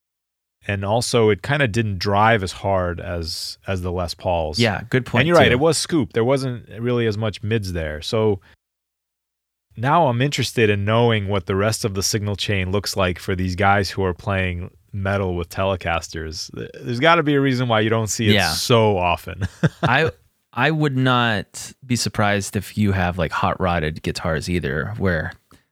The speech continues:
Speaker 2: the pickups are not stock.
Speaker 1: Right. Right. Yeah, they could be.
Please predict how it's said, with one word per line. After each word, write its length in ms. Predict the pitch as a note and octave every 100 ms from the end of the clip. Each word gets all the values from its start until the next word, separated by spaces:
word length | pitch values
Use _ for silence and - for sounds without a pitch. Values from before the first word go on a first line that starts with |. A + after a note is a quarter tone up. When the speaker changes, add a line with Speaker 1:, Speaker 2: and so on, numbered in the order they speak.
| _ -
Speaker 2:
the 60 | G2+
pickups 540 | - G2 G2 - -
are 100 | F2
not 320 | F2+ F2 -
stock. 500 | - - G1+ - - - _ _ _ _ _ _ _ -
Speaker 1:
Right. 540 | E2+ D#2+ D#2 D#2 E2+ - _ _ _ _ _ _ -
Right. 400 | F#2 F2 D#2+ D#2+
Yeah, 140 | F2 F2+
they 140 | F2+
could 180 | - F2
be. 220 | F2